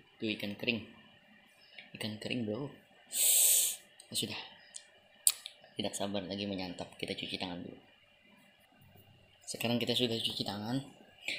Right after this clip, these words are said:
Kita pakai kamera depan ya. Soalnya posisi kameranya susah.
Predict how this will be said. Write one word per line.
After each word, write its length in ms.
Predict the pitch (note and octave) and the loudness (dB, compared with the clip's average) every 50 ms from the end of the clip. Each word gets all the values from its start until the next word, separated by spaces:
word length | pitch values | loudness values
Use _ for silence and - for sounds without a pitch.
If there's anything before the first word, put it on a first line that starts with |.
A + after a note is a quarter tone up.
| - - | 2 4
Kita 240 | - C3 - - | 4 4 6 4
pakai 160 | - A#2+ A#2 A2 | 0 2 2 2
kamera 320 | A2+ A2 A2 A2+ B2 A#2+ | 2 0 0 2 2 2
depan 240 | B2 A2+ - D3 C3+ | 2 4 6 6 6
ya. 240 | B2 G#2+ G#2+ A2+ - - - - - - - - - - | 4 4 0 -2 -4 -8 -14 -20 -20 -20 -20 -20 -16 -8
Soalnya 720 | - - - A2 A2 A#2+ C3 C#3+ C#3+ B2+ G2+ D#2 - - - - | -4 -2 0 0 2 2 2 2 2 0 -2 -4 -6 -10 -14 -6
posisi 400 | - B2+ A#2+ - A#2 A2 - - | -2 0 2 2 4 4 2 2
kameranya 480 | - A2 G#2+ G#2+ A2 A2 A2+ B2 C#3 C3+ | 0 -2 -4 -4 -4 -2 -2 0 0 0
susah. 320 | - B2 B2 - - A2 | 0 -2 -2 -2 -2 -2